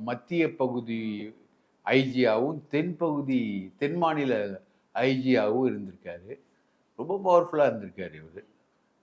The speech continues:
ஜெயராம்னு பேரு இவருக்கு. ஆ, இவரை பத்தி நாங்கெல்லாம் நக்கீரன்ல அப்போ எழுதியிருக்கோம். என்னன்னா,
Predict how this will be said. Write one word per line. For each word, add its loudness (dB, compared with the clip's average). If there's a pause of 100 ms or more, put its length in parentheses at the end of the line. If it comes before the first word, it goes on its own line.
(100)
ஜெயராம்னு 2
பேரு -12
இவருக்கு. -14 (760)
ஆ, 4
இவரை 4
பத்தி -2
நாங்கெல்லாம் 4
நக்கீரன்ல 0
அப்போ 2
எழுதியிருக்கோம். -2 (200)
என்னன்னா, -4